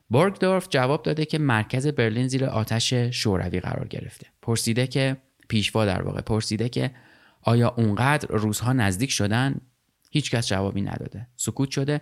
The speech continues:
و تنها چیزی که توجه همه رو به خودش جلب کرده بود، این بوده که هیتلر به وضوح می‌لرزیده. ژنرال کازاکوف در ارتش سرخ خیلی سریع با پیشروی سریع توپخانه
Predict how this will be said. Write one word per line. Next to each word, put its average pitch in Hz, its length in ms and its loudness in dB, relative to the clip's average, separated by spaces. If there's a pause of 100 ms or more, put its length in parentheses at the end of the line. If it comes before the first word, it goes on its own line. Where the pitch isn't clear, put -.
(500)
و 104 60 0
تنها 104 320 0
چیزی 135 320 0
که 101 100 -2
توجه 101 460 -2
همه 117 380 0
رو 127 140 0
به 92 80 -4
خودش 101 280 -6
جلب 98 280 -4
کرده 98 300 -6
بود، 147 220 -4 (480)
این 131 180 4
بوده 117 220 2
که 123 120 -4
هیتلر 104 380 -2
به 107 120 -2
وضوح 104 440 0 (400)
می‌لرزیده. - 520 -4 (1200)
ژنرال 202 400 2
کازاکوف 180 500 0
در 135 180 4
ارتش 110 400 0
سرخ 190 340 0
خیلی 165 300 0
سریع 131 380 2
با 135 140 2
پیشروی 113 520 0
سریع 123 360 0
توپخانه 120 540 -2